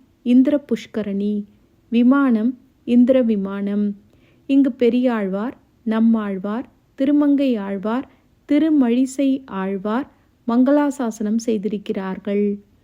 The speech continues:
இந்த கோவிலின் தல வரலாறை பார்ப்போம். ஒரு சமயம்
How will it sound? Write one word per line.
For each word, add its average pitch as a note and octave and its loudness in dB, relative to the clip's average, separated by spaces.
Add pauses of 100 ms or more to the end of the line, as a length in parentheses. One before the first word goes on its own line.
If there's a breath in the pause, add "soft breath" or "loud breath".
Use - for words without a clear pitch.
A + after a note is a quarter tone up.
(260)
இந்த D4 4 (140)
கோவிலின் C#4+ 4
தல A#3+ 0
வரலாறை G#3 -4 (180)
பார்ப்போம். G#3 -6 (440)
ஒரு C4+ 4
சமயம் A3 -2